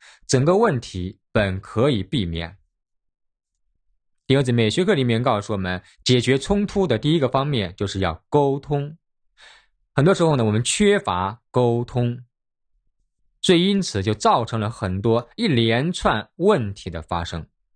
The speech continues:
那么这个沟通是两方面的啊，是双向的沟通，不是单方的沟通。那么首先呢，就是约旦河东的两个半支派，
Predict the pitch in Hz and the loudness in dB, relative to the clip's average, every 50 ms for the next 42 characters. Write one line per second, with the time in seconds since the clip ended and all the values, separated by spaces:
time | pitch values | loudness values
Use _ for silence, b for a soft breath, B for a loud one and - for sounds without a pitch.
0 | _ _ _ _ _ _ _ _ _ _ _ _ _ _ _ _ _ _ _ _ | _ _ _ _ _ _ _ _ _ _ _ _ _ _ _ _ _ _ _ _
1 | _ - 226 220 202 185 170 - - - 208 190 - - 196 196 202 - - 180 | _ 0 2 2 2 0 -4 -6 -4 -2 0 0 2 2 2 2 2 0 0 0
2 | 180 180 165 - - - - 151 120 104 101 95 82 73 73 - 101 98 101 101 | 0 -2 -4 -6 -8 -4 -4 -2 0 0 0 0 -2 -4 -4 -4 -2 -2 -2 -2
3 | 95 85 80 76 85 - _ _ _ _ _ - 87 78 - B B B B - | -4 -4 -6 -10 -14 -18 _ _ _ _ _ -8 -8 -8 -8 B B B B -2
4 | - 147 120 - - - - 202 196 190 190 196 - - 190 170 113 92 85 82 | 0 0 0 0 -2 0 2 2 2 2 0 -2 -4 -2 -4 -4 -4 -6 -6 -6
5 | - 90 85 82 - 87 82 82 - _ _ _ _ - 113 131 127 113 95 - | -6 -6 -6 -6 -8 -8 -10 -10 -12 _ _ _ _ 0 0 0 2 0 -2 -2
6 | _ - 139 143 139 139 139 - - 127 123 117 98 - - 87 82 82 - 85 | _ -2 0 0 -2 -4 -6 -4 -4 -2 -2 -4 -6 -8 -10 -12 -12 -12 -12 -12
7 | 78 82 - _ _ _ _ _ b b b b - 127 127 131 123 - 110 98 | -14 -14 -16 _ _ _ _ _ b b b b 0 2 2 2 2 2 0 0
8 | 104 117 131 131 131 127 135 123 _ - 98 - 92 90 85 82 b b b b | 0 0 0 0 0 -2 -4 -6 _ -10 -6 -4 -4 -4 -4 -4 b b b b
9 | b - 185 190 190 139 127 - - 131 131 - 180 185 185 147 113 98 - - | b 0 2 4 2 2 0 0 0 0 0 0 -2 0 0 0 0 -2 -2 -4
10 | - 98 95 95 101 113 131 113 92 92 - 110 - 107 90 82 | -4 -4 -2 -2 -2 -2 -2 -4 -4 -4 -8 -6 -4 -6 -6 -6